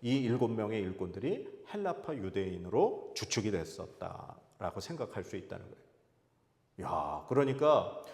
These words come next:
이 원래 히브리파 유대인들도 자기네 중에서도 그런 충분한,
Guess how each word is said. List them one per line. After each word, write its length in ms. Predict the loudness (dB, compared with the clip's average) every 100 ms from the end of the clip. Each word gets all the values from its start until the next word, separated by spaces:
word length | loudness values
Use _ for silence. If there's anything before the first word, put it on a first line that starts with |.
| -16 -20 -20 _ _ _ _ _ _ _ 4
이 180 | 8
원래 380 | 12 12 12 12
히브리파 520 | 10 8 6 6 4
유대인들도 720 | 4 6 6 6 2 2 2 0
자기네 600 | 2 6 8 10 10 8
중에서도 520 | 8 6 6 4 8
그런 360 | 8 6 2
충분한, 880 | -2 6 10 10 10 8 4 0 -6